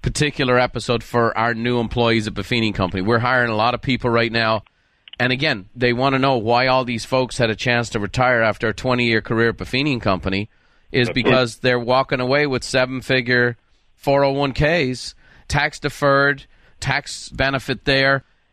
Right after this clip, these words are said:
Speaker 1: And you know what's happened for us? This is an interesting thing for our company. As we taught budgeting, by the way, we've had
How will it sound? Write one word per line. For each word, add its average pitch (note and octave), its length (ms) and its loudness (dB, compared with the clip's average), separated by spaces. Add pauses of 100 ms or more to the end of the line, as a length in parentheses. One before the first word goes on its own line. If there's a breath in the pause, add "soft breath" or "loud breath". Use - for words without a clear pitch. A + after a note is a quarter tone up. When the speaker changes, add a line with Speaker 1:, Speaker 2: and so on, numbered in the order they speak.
(100)
Speaker 1:
And D3+ 120 0
you D#3+ 60 2
know F#3+ 80 2
what's G3+ 180 0
happened D#3+ 340 -2
for C3 140 0
us? C#3+ 220 2
This D3 220 -2
is C3 120 0
an C3 100 2
interesting B2+ 420 -2
thing A#2+ 180 0
for A#2 140 2
our C3+ 100 2
company. F2 420 -8 (600)
As E3 280 0
we E3+ 180 0
taught D#3 280 2
budgeting, C#3+ 340 0
by D#3 180 2
the D3 80 0
way, D3+ 300 2 (100)
we've B2 240 0
had B2 380 0